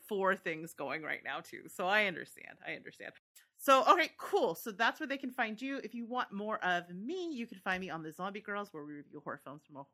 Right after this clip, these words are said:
hor-, from a feminist perspective. You can find me on the Stream Queens, where we review horror films that you can stream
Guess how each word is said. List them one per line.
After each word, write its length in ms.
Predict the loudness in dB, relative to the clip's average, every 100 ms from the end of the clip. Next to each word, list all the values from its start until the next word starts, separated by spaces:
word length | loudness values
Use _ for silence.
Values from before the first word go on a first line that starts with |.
| _
hor-, 100 | -20 _ -10
from 160 | -10
a 40 | -8
feminist 360 | -10 -10 -12
perspective. 560 | -16 -6 -4 -4 -10 -10
You 60 | -12
can 120 | -10
find 240 | -10 -10
me 160 | -12 -12
on 300 | -10 -10 -10
the 80 | -14
Stream 460 | -14 -12 -10 -10 -12
Queens, 460 | -10 -8 -6 -8 -10 -20 -18 -8
where 160 | -8
we 240 | -6 -6 -6
review 520 | -8 -12 -10 -10 -8
horror 160 | -6 -6
films 200 | -8 -8
that 140 | -10
you 80 | -10
can 160 | -12
stream 320 | -14 -12 -12